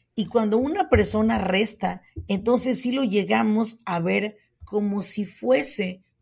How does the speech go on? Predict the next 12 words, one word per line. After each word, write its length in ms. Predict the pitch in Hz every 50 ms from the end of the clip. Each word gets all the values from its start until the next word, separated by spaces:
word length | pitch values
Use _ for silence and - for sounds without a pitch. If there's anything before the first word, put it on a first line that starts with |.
| _ -
un 360 | - 208 214 214 208 208 - -
gasto 760 | 202 156 135 - 214 214 233 262 254 - - - 180 170 170
para 200 | - 165 160 165
nuestra 280 | 165 165 160 - - 160
compañía. 580 | - 170 160 - 175 180 240 339 370 285 254 - _ _ _ _ _ _ _ _ _ _ _
Y 100 | - 185
lo 160 | 180 175 170 170
ideal 500 | 165 160 160 165 160 165 180 202 214 190
es 280 | 185 214 220 - - _ _ _ _ _ _ -
que 180 | - 220 214
el 140 | 208 214 208
vendedor 680 | 185 208 208 202 202 196 190 170 180 226 277 294 - -